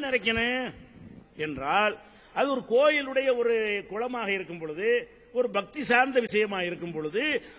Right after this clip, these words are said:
அந்த அறநிலைத்துறைன்னு வச்சிருக்கிறீங்க, அதனுடைய காசுல லாரி தண்ணியை வாங்கி நீங்க நிறைச்சா தப்பு இல்ல.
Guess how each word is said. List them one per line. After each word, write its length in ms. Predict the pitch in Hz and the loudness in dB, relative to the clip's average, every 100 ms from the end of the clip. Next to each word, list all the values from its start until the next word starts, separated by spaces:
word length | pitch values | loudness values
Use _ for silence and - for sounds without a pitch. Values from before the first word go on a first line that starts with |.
| - | -6
அந்த 260 | 175 233 214 165 | -6 -4 -4 -2
அறநிலைத்துறைன்னு 800 | 196 240 240 220 185 185 202 226 | 0 0 0 0 0 0 2 2
வச்சிருக்கிறீங்க, 460 | 202 196 180 156 147 - - - - - - | 0 -2 -2 -6 -8 -14 -20 -20 -20 -18 -8
அதனுடைய 440 | 165 247 269 240 | -4 -2 -2 -2
காசுல 420 | 185 202 208 208 180 - - - - - | -2 -2 -2 -2 -2 -2 -12 -20 -14 -6
லாரி 260 | 208 220 | -4 -2
தண்ணியை 320 | 202 190 180 | -4 -6 -4
வாங்கி 360 | 165 214 226 196 139 - - - | -4 -4 -2 -4 -4 -12 -20 -12
நீங்க 200 | 269 254 | -8 -6
நிறைச்சா 380 | 196 220 233 285 | -2 -2 0 0
தப்பு 260 | 247 220 208 | 0 0 0
இல்ல. 140 | 190 | -2